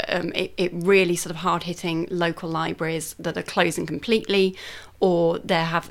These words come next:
they're running on, you know, seriously reduced staff or seriously reduced hours. Um,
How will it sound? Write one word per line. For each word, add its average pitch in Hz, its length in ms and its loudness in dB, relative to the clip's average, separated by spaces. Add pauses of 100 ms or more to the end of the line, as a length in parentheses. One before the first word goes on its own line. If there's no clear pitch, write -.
they're 170 160 2
running 165 280 0
on, 160 220 -2
you 160 100 -4
know, 160 80 -4
seriously 160 400 -2
reduced 170 360 -6
staff 185 400 0
or 156 80 -4
seriously 170 360 -4
reduced 165 360 -6
hours. 165 540 -2 (100)
Um, 156 320 0